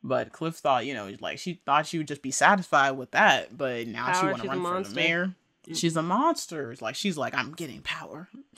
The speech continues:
Speaker 1: <laughs> But Cliff says she's not gonna win 'cause Kyle Wayne got the city
Speaker 2: The way
Speaker 1: on
Speaker 2: they call
Speaker 1: lock.
Speaker 2: him Lil Wayne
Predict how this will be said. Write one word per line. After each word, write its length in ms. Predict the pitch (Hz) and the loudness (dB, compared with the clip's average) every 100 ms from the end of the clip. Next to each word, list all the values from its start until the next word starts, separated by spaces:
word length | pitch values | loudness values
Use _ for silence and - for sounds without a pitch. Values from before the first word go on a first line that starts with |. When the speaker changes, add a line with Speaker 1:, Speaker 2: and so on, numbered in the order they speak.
| - - | -12 -4
Speaker 1:
<laughs> 60 | 294 - _ _ _ - - - - - | -4 -6 _ _ _ -20 -20 -20 -12 0
But 280 | 147 135 - _ | 4 4 0 _
Cliff 240 | - 185 | 0 0
says 260 | 170 147 151 | 2 -4 -4
she's 140 | 165 | -4
not 180 | 147 135 | -2 -2
gonna 180 | 139 123 | -4 -6
win 340 | 131 151 147 | -4 -2 -2
'cause 500 | 156 139 127 127 135 - _ _ _ _ - | -2 -4 -2 -6 -8 -12 _ _ _ _ 8
Kyle 320 | 147 135 131 | 10 10 8
Wayne 260 | 151 156 135 | 4 2 0
got 160 | 120 | -6
the 60 | - | -6
city 180 | - 208 | 2 6
Speaker 2:
The 60 | |
way 140 | 214 220 | 8 10
Speaker 1:
on 40 | |
Speaker 2:
they 60 | 240 | 10
call 100 | 311 | 10
Speaker 1:
lock. 120 | 285 | 10
Speaker 2:
him 200 | 254 220 | 8 6
Lil 200 | 196 190 | 4 4
Wayne 380 | 180 175 180 185 | 2 2 0 -2